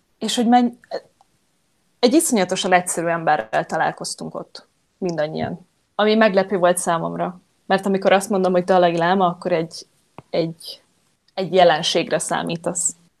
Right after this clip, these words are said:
És egy iszonyatosan egyszerű emberrel találkoztunk, aki tudja, hogy hogy kell boldognak lenni. Legalábbis számom-,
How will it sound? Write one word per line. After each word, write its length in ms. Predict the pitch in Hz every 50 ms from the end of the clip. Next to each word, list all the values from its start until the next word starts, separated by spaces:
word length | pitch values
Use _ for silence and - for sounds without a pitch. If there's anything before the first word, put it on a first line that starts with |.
| _ _ -
És 160 | - 202 -
egy 140 | 226 214 220
iszonyatosan 600 | - 208 - 185 160 151 170 - - - 208 160
egyszerű 300 | 147 180 - - 160 -
emberrel 360 | 165 165 170 - 160 156 175 180
találkoztunk, 640 | - 170 165 160 - - 185 175 - - 165 170 170
aki 440 | 165 165 - - 170 156 160 165 175 - - _ _ _ _ _ _ _ _ _
tudja, 320 | - - 233 196 180 165
hogy 100 | 170 170
hogy 160 | - 160 170
kell 180 | - - 170 156
boldognak 520 | 147 147 147 143 139 143 147 151 147 -
lenni. 300 | - 147 143 147 156 160 - _ _ _ _ _ _ _ - 90 82 - _ _ _ _ _ _ _ _ _ _ - -
Legalábbis 460 | 180 226 220 214 220 208 208 214 214
számom-, 360 | - - 240 226 214 208 202